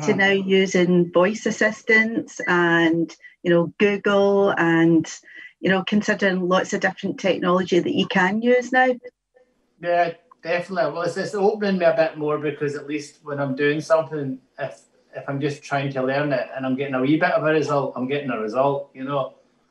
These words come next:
Speaker 2: Uh, there's always a bit of a result, uh, and, and I feel that I'm, I'm still very slow in picking up on it, but I still feel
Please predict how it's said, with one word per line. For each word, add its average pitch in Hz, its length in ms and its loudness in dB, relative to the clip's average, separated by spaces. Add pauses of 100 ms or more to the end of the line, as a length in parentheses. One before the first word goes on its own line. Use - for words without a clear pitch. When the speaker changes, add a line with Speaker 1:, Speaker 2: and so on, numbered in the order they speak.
(240)
Speaker 2:
Uh, 131 300 0
there's 127 160 -6
always 135 240 2
a 127 60 2
bit 131 80 0
of 139 240 -2
a 127 100 0
result, 131 500 0 (300)
uh, - 40 -10
and, 127 800 -8
and 127 300 -10
I 127 60 -6
feel 131 280 -2 (140)
that 131 220 -6 (100)
I'm, 120 380 -8 (580)
I'm 143 100 -10
still 170 280 2
very 139 260 0
slow 139 300 0
in 131 160 -2
picking 139 340 -2
up 143 240 -2
on 156 180 2
it, 110 160 -6
but 117 100 -4
I 117 60 -6
still 143 440 -4
feel 131 300 -2